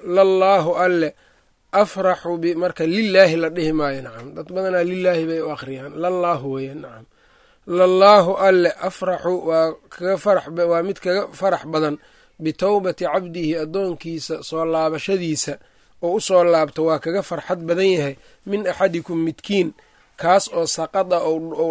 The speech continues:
dhacay, ou lumay, calaa baciirihi ratigiisa ou dhumay." Ayb. Kaas oo saqada dheh ku dhacay, calaa baciirihi ratigiisa ku dul dhacay, oo yacni ratigiisii helay waay, nacam.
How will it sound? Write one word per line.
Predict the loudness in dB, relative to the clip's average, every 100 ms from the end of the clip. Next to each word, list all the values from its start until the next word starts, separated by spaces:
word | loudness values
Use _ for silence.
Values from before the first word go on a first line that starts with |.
| -2
dhacay, | 0 0 0 -4 -6
ou | -2 0
lumay, | 2 2 0
calaa | -2 -4 -2
baciirihi | -2 -4 -4 -4 -6 -6
ratigiisa | -8 -8 -8 -8 -6 -6
ou | -2
dhumay." | 2 2 0 _ _ _ _ _ _ _ -12
Ayb. | -10 -10 -14 _ -20 -20 _ _ _ _ -4
Kaas | 6 8 8
oo | 2
saqada | 0 0 2 2 0
dheh | 0
ku | 0
dhacay, | 2 4 2
calaa | 2 0 0
baciirihi | -2 -2 -4 -4 -4
ratigiisa | -4 -6 -6 -6 -8
ku | -10 -6
dul | -4 0
dhacay, | 0 -2 -6 _ _ _ _ -2
oo | 0 0
yacni | -2 -4 -4
ratigiisii | -6 -6 -6 -6 -2 2
helay | 6 8 8
waay, | 6 -2
nacam. | -8 -18